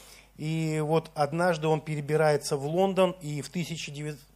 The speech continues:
девятьсот шестом году у него рождается дочка.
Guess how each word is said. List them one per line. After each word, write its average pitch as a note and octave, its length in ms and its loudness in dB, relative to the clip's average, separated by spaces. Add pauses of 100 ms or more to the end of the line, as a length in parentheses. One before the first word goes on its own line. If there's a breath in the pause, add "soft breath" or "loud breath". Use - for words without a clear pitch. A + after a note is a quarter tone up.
(100)
девятьсот C#3 440 -6
шестом D3 380 -6
году D#3 260 -2
у D#3+ 60 -4
него C#3 180 -4
рождается C3 480 -6
дочка. A2+ 460 -8